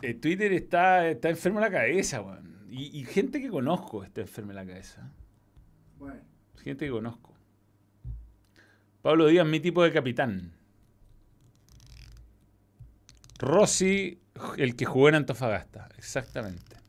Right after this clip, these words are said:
Speaker 1: Las cosas del fútbol, lo me-, pero hoy día gana-, fueron como los, el fin de semana de clásico y ga-, no ganó ni un local, perdió Lanús con Banfield, perdió River con Boca, perdió Rosario Central con,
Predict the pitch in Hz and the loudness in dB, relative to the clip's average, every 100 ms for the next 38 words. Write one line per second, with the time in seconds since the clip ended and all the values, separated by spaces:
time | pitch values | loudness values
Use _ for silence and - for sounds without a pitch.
0 | - _ _ _ - _ - _ _ 131 | -20 _ _ _ -20 _ -20 _ _ 0
1 | 127 185 180 175 - 185 143 127 131 - | 4 4 8 6 8 4 6 2 2 -4
2 | 117 - 139 123 226 240 208 190 185 - | -6 0 0 2 2 4 4 2 -4 -12
3 | - - 180 220 202 170 170 160 160 143 | -12 2 2 2 -2 0 2 4 4 2
4 | - - 127 - - - - 165 180 - | -2 -6 -6 -8 -20 -20 -4 -2 0 0
5 | 165 196 175 151 175 - 208 202 - 131 | 0 2 0 2 2 2 0 -2 -2 -2
6 | 139 - 139 175 165 151 180 175 190 220 | -2 -2 0 2 4 4 4 4 4 6
7 | 214 147 92 92 _ _ _ 120 107 135 | 4 2 0 -8 _ _ _ -4 -2 2
8 | 147 135 117 135 135 - 110 107 131 160 | 4 4 2 0 -2 -4 -4 4 4 4
9 | 135 - 151 139 139 113 117 123 127 135 | 0 -2 -2 -4 -2 -2 0 0 2 2
10 | 135 113 107 139 151 143 135 - - - | 0 -4 2 4 4 2 -2 -4 -20 -20
11 | _ _ 120 120 147 135 151 135 135 135 | _ _ -2 2 4 4 2 2 2 4
12 | 147 143 127 120 113 101 101 95 | 2 4 0 0 -2 -4 -6 -10